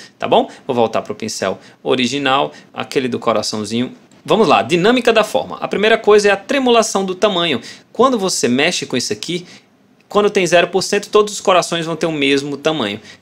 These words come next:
Mas quando você muda, eles vão ter tamanhos diferentes. Isso faz com que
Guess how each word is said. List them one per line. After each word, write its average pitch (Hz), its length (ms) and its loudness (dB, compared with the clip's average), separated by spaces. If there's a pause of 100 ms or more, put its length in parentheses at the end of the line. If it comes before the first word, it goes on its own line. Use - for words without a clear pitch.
Mas 110 220 -4
quando 127 240 -6
você 113 500 -2 (600)
muda, 135 320 2
eles 143 180 0
vão 143 80 -6
ter 139 160 -4
tamanhos 175 540 -2
diferentes. 107 640 -6
Isso - 200 -14
faz 127 280 -4
com 135 120 -12
que 127 240 -6